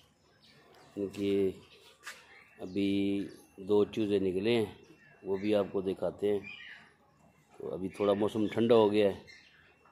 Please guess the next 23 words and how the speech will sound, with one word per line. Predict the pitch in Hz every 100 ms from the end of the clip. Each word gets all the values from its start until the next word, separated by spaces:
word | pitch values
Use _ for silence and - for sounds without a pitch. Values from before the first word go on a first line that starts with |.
| -
एग | 104 101
शुरू | 110 104 107
कर | 107 101
देंगी | 107 104 95
ये, | 92 90 - - _ _ _ _ _ _ _ _
और | - 92
ये | 95 101 101 98 95 90
ख़ुद | - 110 113
ही | 113
इनकी | 104 101
ब्रीड | 95 101
करेंगी, | 107 98 107 101 92 - - - - _ _ _ _ - - - -
चूज़े | - 104 101
ख़ुद | 95 104 101
ही |
निकालेंगी। | 98 90 87 85 87 80 80 - - - _ _ - _ _ _ - -
तो | -
अब | - 73
इनके | 98 98 104
लिए | 104 101
थोड़ा | - 98 98
सा | 95 101 - - - - - - - - -
ये | -